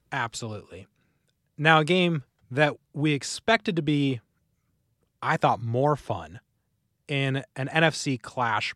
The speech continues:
between the Eagles and Cowboys. Obviously, that's a rivalry in and of itself. Means a little bit more this year because it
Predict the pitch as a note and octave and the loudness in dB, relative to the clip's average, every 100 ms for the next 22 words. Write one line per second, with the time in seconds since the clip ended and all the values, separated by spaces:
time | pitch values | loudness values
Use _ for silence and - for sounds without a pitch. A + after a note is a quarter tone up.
0 | - B2 C3+ C3 C3 D#3 D#3+ E3+ E3 - | -10 -10 -8 -8 -8 -8 -2 0 0 -2
1 | - C3 - B2+ A2+ G#2+ E2+ F#2+ - _ | -8 -8 -2 -2 -2 -6 -8 -12 -14 _
2 | _ - _ _ _ _ _ D3 F3+ F3 | _ -20 _ _ _ _ _ 0 2 2
3 | D3+ D3+ C3 - A#2+ A2+ A2+ A2+ G#2+ G#2+ | 2 0 0 0 -2 0 0 -4 -6 -8
4 | G2+ - _ _ _ D3 C3 A#2 G#2 - | -8 -12 _ _ _ -4 -2 -4 -6 -10
5 | A#2 E2+ - - _ _ _ _ _ C#3+ | -8 -10 -12 -20 _ _ _ _ _ -4
6 | C#3+ G3+ E3+ C#3+ E3+ C#4 F#3+ C#3 C3 C#3+ | 2 4 4 2 4 4 2 0 2 2
7 | C#3+ A2+ - G2+ F2 E2 - _ _ _ | 2 -2 -6 -10 -12 -14 -16 _ _ _
8 | _ _ _ - C3+ D3+ C3+ | _ _ _ -8 0 0 0